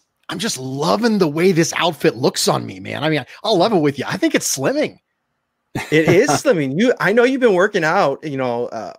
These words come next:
Speaker 2: all, all off season long and into the season. It's work, man. You're looking, you're looking fit as a fiddle.
Speaker 1: I just need the clapper now to really get the whole thing to kind of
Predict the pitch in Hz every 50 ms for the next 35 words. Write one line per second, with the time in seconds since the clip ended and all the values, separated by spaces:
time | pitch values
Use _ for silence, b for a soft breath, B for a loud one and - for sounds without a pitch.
0 | - - 131 143 151 - 156 151 156 165 190 208 - 147 151 165 175 - - -
1 | 180 175 160 151 156 143 135 139 143 147 147 151 135 127 - 135 139 139 120 123
2 | 113 - - 131 135 131 143 143 139 - b b b b b b 160 170 - -
3 | 135 160 151 127 - 117 107 104 107 117 127 139 147 147 - 139 127 120 117 127
4 | 127 127 - 123 107 - 139 127 127 113 113 - 117 107 95 82 - _ _ _
5 | _ _ _ _ _ _ _ _ _ - 123 135 175 - 185 185 143 139 - -
6 | - 151 156 160 147 120 107 104 98 85 76 67 - _ _ _ _ - 139 123
7 | 135 139 151 135 143 143 143 - 135 - - 147 147 135 139 - 151 139 131 127
8 | 127 127 - - 135 120 - 139 139 131 123 113 -